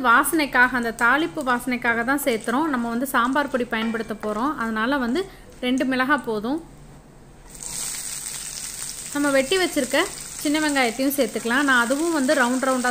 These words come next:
தான் cut பண்ணி வச்சிருக்கேன் சீக்கிரம் வதங்கிறதுக்காக. நல்ல மருத்துவ குணம் நிறைஞ்ச இந்த பூண்டு வந்து நம்ம அடிக்கடி பயன்படுத்துறது வந்து உடம்புக்கு ரொம்பவே ஆரோக்கியம் தரும். அது கூட சின்ன வெங்காயமும் சேர்த்து பண்ணும்போது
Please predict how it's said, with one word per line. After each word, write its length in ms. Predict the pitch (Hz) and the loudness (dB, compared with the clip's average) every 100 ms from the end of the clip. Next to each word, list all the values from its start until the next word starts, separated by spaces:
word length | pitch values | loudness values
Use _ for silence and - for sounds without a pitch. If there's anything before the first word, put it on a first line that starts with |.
| 247 | 0
தான் 120 | 254 | -2
cut 160 | 220 - | -4 -4
பண்ணி 140 | 240 220 | -4 -2
வச்சிருக்கேன் 440 | 196 208 226 240 247 | -4 -6 -4 -4 -2
சீக்கிரம் 320 | 233 233 214 | -2 -2 -2
வதங்கிறதுக்காக. 840 | 208 220 208 202 202 190 185 202 302 - - - - - - - - 285 | -2 -4 -2 -4 -2 -4 -4 -6 -8 -10 -12 -12 -12 -12 -12 -10 0 4
நல்ல 180 | 320 427 415 | 6 4 4
மருத்துவ 360 | 285 330 415 403 339 | 2 4 2 2 2
குணம் 300 | 339 311 285 269 | 2 2 2 2
நிறைஞ்ச 260 | 277 330 359 302 | 2 4 4 2
இந்த 140 | 254 240 | 0 0
பூண்டு 240 | 311 359 302 | 0 2 2
வந்து 160 | 269 285 | 2 2
நம்ம 140 | 285 269 | 2 2
அடிக்கடி 320 | 226 262 294 330 277 | 2 2 2 2 2
பயன்படுத்துறது 580 | 254 269 254 262 240 233 | 2 2 2 0 -2 -2
வந்து 180 | 240 294 330 - 233 | 0 2 0 -4 -4
உடம்புக்கு 360 | 240 285 285 247 | -2 0 0 0
ரொம்பவே 220 | 240 277 254 | 0 2 2
ஆரோக்கியம் 400 | 240 254 247 233 220 | 2 2 0 -2 -2
தரும். 240 | 226 226 | -2 -2
அது 100 | 220 262 | -2 0
கூட 120 | 269 269 | -2 0
சின்ன 160 | 285 311 | -2 0
வெங்காயமும் 500 | 294 285 262 262 294 277 | 0 2 2 0 0 0
சேர்த்து 240 | 240 262 240 | 0 -2 -4
பண்ணும்போது 460 | 226 226 220 208 | -2 -2 -2 -2